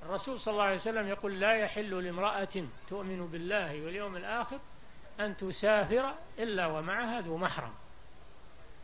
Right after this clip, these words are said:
أما قوله إن هذا ضرورة، هذا غلط،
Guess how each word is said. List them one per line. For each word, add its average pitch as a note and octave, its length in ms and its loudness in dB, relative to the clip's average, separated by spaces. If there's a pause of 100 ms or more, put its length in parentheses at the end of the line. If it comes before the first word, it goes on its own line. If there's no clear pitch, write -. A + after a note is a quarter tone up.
(2250)
أما G#3 240 6
قوله G#3 580 6
إن F3+ 120 0
هذا F#3+ 260 4
ضرورة، A#3 360 4
هذا A3+ 300 2
غلط، D3 220 0